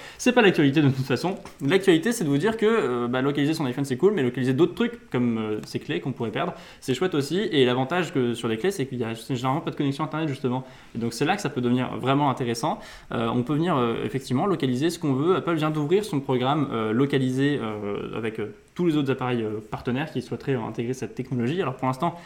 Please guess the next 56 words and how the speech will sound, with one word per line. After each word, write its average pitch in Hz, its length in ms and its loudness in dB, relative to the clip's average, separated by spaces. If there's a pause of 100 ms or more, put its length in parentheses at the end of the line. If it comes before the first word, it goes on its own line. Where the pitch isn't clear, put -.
(220)
je 117 40 -8
crois 160 140 -4
qu'il 151 100 -2
n'y 117 60 2
a 117 60 -4
qu'un 185 140 -4
seul 175 160 0
vélo 143 300 2
aujourd'hui 123 500 2
qui 151 120 -4
propose 139 320 -4
cette 135 140 -2
technologie, 123 400 -2
mais 165 80 0
donc 127 120 -2
on 120 60 -4
peut 123 120 -2
retrouver 190 340 0
son 160 160 -2
vélo 131 240 2
grâce 123 260 -4
à, 127 120 -2
euh, 107 140 -6
localiser 131 460 -2
mon 139 120 0
vélo. 127 320 -2 (340)
Plus 202 120 4
besoin 175 260 4
d'avoir 135 180 2
une 123 140 4
puce, 139 340 -4
euh, 113 100 -2
internet, 113 400 -4
euh, 104 160 -2
à 107 80 -2
bord 120 180 -2
de 107 140 -2
son 113 160 -8 (180)
vélo. 123 520 0
Il 117 60 -2
suffit 131 280 -4
que 117 140 -2
ce - 140 -8 (140)
vélo 127 300 0
émette 123 200 2
donc 117 180 -6
un, 113 100 -6 (100)
un 113 60 -2
identifiant 131 380 -2
crypté 151 440 0
qui 135 120 -6
trouve 156 160 -4
un 131 80 0
iPhone 123 240 -2
à 117 40 -4
proximité 123 540 -2